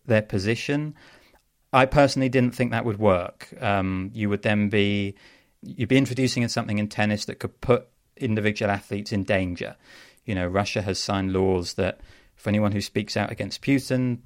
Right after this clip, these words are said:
they could be, they could be punished. Or if not the individuals, then certainly their families as well. So I, I actually think a, a ban is probably, I don't want to use the word better, but I can't think of another word at the moment, but is better than that.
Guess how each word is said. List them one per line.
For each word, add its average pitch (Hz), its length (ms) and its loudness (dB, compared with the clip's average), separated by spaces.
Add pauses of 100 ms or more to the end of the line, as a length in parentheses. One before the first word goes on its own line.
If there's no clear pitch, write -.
they 104 140 -4
could - 240 -6
be, 95 380 -2
they 101 100 -2
could - 160 -8
be 104 100 -6
punished. 90 400 -4
Or 104 80 0
if 113 120 -2
not 123 140 0
the 127 80 0
individuals, 110 600 0
then 98 160 -4
certainly 107 340 -2
their 95 160 -2
families 95 680 -6
as 107 140 -12
well. 113 240 -4
So 101 380 2 (880)
I, 110 340 4 (180)
I 120 100 4
actually 131 400 2
think 120 340 -2
a, 107 120 2 (220)
a 113 60 -2
ban 127 540 2
is 131 120 -2
probably, 101 840 -2 (680)
I - 40 -4
don't 120 120 4
want 113 120 2
to 110 40 2
use 110 140 2
the 107 80 -2
word 98 260 0
better, 113 340 2
but 98 100 0
I 98 60 -2
can't - 220 0
think 101 140 -4
of 104 80 0
another 101 200 2
word 95 200 -2
at - 80 -6
the 117 40 -6
moment, 98 260 -4
but 107 120 -4
is 98 80 -2
better 120 400 -4
than 92 220 -4
that. 90 400 -10